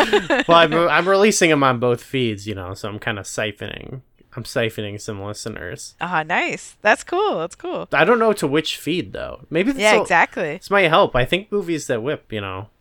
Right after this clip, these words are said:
Speaker 1: we can break out to a new audience.
Speaker 2: Yeah, totally.
Speaker 1: Um, so anyway, uh, so we were prepare-, um, I think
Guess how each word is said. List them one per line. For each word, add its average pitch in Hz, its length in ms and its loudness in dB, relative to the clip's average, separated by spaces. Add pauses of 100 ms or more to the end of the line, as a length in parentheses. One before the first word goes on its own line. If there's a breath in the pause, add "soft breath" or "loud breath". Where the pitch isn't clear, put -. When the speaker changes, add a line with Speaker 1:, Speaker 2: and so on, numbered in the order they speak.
(120)
Speaker 1:
we 120 120 -6
can 117 120 -8
break 110 240 -4
out 104 300 -4 (240)
to 117 120 -8
a 104 40 -6
new 101 160 -8
audience. - 180 -6
Speaker 2:
Yeah, 196 540 2 (420)
totally. 185 300 -4
Speaker 1:
Um, 110 460 -2 (500 soft breath)
so 180 240 2
anyway, 110 580 2
uh, 123 560 0
so 156 300 0
we 170 200 -4
were 185 280 -8
prepare-, 147 600 -6
um, 139 520 -4 (1040)
I 127 80 -12
think - 760 -10